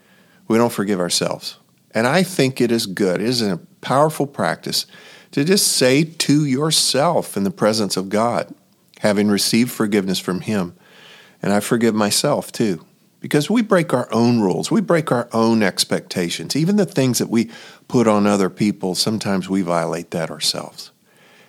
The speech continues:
And, and it piles up on the inside, and we've gotta let that go. So Jesus forgives us.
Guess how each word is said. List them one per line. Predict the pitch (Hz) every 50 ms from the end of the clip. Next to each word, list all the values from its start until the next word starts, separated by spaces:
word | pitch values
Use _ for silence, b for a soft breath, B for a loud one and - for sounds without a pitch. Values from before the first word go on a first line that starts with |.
| b b b
And, | - 101 110 110 107 110 113 117 - _ _ _ -
and | 117 117
it | 117 107 - - _ _ _ _ _ _ _ _ _ _ _ _ _ - _
piles | - - 147 147 139 143 131 117 120
up | 113 117 117 -
on | 107 101
the | 98 95
inside, | 98 92 90 - - 98 95 87
and | 90 113
we've | 143 170
gotta | - 190 185 147 98
let | 82 95 101 92 -
that | - 95 82 -
go. | 80 78 73 - - - _ _ _ _ _ _ _ B B B B B B
So | B - - 131
Jesus | 110 104 - - 151 170 190 165 - 127 117 -
forgives | - - 98 90 101 95 90 - -
us. | - 101 104 - - -